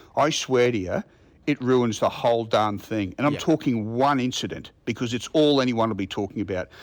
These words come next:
Speaker 1: I spoke to Funky Miller last week, who works at M G M Hotel. You had him on your show and he spoke so well. He said, "Mate, there's an incident every night in a hotel in America. Someone gets robbed by a, a sex worker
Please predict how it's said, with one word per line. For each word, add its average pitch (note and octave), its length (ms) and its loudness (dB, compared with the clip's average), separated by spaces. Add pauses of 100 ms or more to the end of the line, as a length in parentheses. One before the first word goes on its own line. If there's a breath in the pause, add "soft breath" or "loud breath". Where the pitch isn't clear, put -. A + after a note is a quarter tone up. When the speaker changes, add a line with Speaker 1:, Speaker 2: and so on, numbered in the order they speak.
(200 loud breath)
Speaker 1:
I B2 40 0
spoke D#3 300 0
to C3 80 -6
Funky B2 340 -2
Miller A2+ 240 2
last G2 340 2
week, G#2 340 -2
who A2 120 -4
works G#2+ 320 0
at G2+ 60 -4
M A2 160 0
G G2+ 200 -4
M G2+ 80 -2
Hotel. G2+ 460 -2
You G2 120 0
had G#2+ 120 -2
him G#2 100 -4
on F#2 140 -4
your F2+ 80 -6
show A2+ 300 0
and F#2+ 80 -4
he F2+ 80 -6
spoke G2 320 0
so F2+ 180 -2
well. G2 340 0 (380 loud breath)
He C3+ 160 -2
said, A#2+ 240 -2
"Mate, A2+ 320 -2 (560 soft breath)
there's C3 240 0
an - 140 -4
incident A#2 560 -2 (120)
every A#2 360 -2
night G2+ 440 -2
in A2+ 120 -4
a F#2 40 0
hotel G2+ 800 -2
in G#2+ 80 -2
America. G#2+ 640 0 (380 loud breath)
Someone A#2 420 0
gets G2+ 260 -4
robbed G#2+ 420 2 (160)
by G2+ 520 2
a, G#2 220 0
a - 60 -2
sex - 360 0
worker G#2+ 480 0